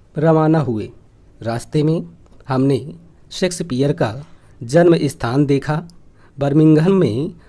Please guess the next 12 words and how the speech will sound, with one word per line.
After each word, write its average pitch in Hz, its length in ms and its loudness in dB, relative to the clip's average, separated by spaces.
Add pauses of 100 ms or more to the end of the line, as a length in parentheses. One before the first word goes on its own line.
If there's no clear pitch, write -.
(140)
मायावती 143 600 0 (520)
बगैर 156 340 0
पर्चे 165 420 0
के 160 180 -4 (500)
ढाई 139 260 0
घंटे 127 360 -2
तक 113 220 -6 (440)
बोलती 156 440 2
रही। 110 300 -4 (600)
माता 123 300 -2
प्रसाद 143 560 -6 (360)
दर्शक 117 560 -6